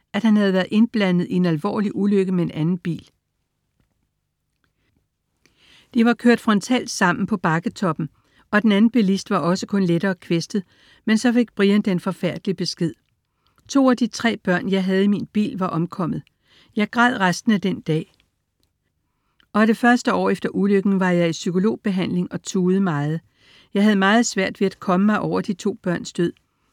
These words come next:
Og siden har jeg hvert år den enogtyvende september været på kirkegården og lagt blomster på deres grave. Efter ulykken lod Brian sig omskole til buschauffør. Hans far havde kørt bus i Odense,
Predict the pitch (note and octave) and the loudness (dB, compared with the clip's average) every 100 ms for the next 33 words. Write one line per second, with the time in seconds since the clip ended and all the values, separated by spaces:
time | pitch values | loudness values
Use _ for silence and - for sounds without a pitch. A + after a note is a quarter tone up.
0 | _ G3+ - A3 A#3+ B3 - _ _ G#3+ | _ -6 0 4 4 4 -2 _ _ 0
1 | G#3 G3 A#3 A3 F#3 F3+ G#3 - F#3+ G3+ | 2 2 0 0 -2 -2 -4 -4 -4 -4
2 | G3+ - G3+ G3+ G3 - G3+ - G#3+ F#3+ | -4 -2 0 -2 -6 -6 -8 -4 -4 -2
3 | F3 - - G3 G3 A3 G3 F3 E3+ - | -4 -6 -2 -2 -2 -4 -6 -4 -6 -8
4 | _ _ A3 A3+ A3 F#3+ D#3+ - F3+ F#3+ | _ _ 0 0 0 -4 -4 -6 -8 -6
5 | F3+ E3+ - D#3+ D3 D3 D3+ _ _ _ | -4 -6 -6 -6 -6 -6 -10 _ _ _
6 | _ _ _ _ _ _ _ _ _ _ | _ _ _ _ _ _ _ _ _ _
7 | _ _ _ A3 A3+ A#3+ A#3 B3 A#3 A#3 | _ _ _ -2 -2 0 2 4 4 4
8 | G#3+ G#3 - G3 G3+ G#3+ G3+ E3+ F#3 - | 4 2 2 2 2 2 0 -2 -2 -2
9 | G#3+ F3+ E3+ - - G#3 G3 G3 - D#3 | 0 0 -2 -6 -4 -4 -4 -6 -6 -8
10 | - _ _ _ _ _ G#3+ - G#3+ G#3 | -8 _ _ _ _ _ -2 0 2 4
11 | A#3 G#3+ - F#3+ - G3 G3+ - - F#3+ | 4 2 0 -4 -4 -2 -2 -2 -2 -2
12 | F#3+ - | -4 -6